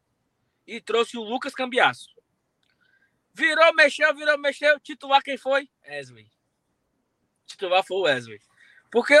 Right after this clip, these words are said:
os homens ruins, mano. Ele, eu tinha muito nojo do Lucas Cambiasso, porque ele tinha certeza que ele era o Cambiasso.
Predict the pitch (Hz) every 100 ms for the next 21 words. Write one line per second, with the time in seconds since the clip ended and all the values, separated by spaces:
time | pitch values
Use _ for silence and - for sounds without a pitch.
0 | 311 285 294 247 214 196 151 156 247 233
1 | 214 220 214 214 202 196 185 190 202 208
2 | 208 196 180 160 139 - - 220 247 247
3 | 226 220 190 - 240 214 - 185 180 131
4 | 110 _ _ _ _ _ - 240 254 233
5 | 233 - 240 220 151 -